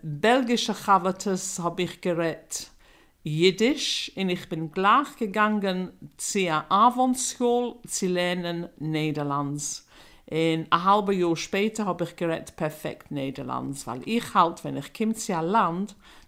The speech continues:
darf ich kennen reden, die Sprache von dem Land.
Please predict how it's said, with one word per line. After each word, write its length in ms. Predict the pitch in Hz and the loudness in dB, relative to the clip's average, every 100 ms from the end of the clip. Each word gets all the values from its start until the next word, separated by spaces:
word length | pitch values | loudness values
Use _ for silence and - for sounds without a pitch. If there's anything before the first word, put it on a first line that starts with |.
| - | -6
darf 200 | 165 - | -6 -6
ich 180 | - | -10
kennen 360 | - 196 185 170 | -4 -2 0 -2
reden, 760 | 175 180 175 156 160 190 - _ - | 0 0 -2 -4 -4 -6 -10 _ -8
die 80 | 151 | -6
Sprache 800 | - - 175 175 - 160 151 160 _ _ | -6 0 0 0 -2 -6 -4 -8 _ _
von 300 | - 160 151 | -6 -4 -4
dem 100 | 151 | -4
Land. 400 | 147 139 139 | -4 -4 -8